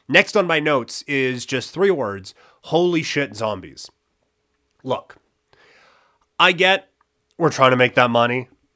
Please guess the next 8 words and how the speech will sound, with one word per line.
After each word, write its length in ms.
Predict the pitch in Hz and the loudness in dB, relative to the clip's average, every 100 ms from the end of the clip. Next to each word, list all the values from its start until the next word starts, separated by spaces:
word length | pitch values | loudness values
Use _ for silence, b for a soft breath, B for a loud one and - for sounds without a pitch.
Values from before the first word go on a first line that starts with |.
| _ - | _ -2
and 1300 | 139 135 131 127 123 120 120 117 113 107 101 98 - | 0 2 2 4 2 2 -4 -6 -6 -8 -10 -14 -8
you 200 | 127 131 | -4 0
have 220 | 123 117 | 2 2
a, 160 | 120 113 | 0 -2
a 100 | 117 | -6
sponsorship 680 | - 139 156 160 147 160 - | -6 -2 -2 -4 -8 -8 -6
thing 260 | 151 147 | -8 -6
here 380 | 143 143 147 | -4 -4 -4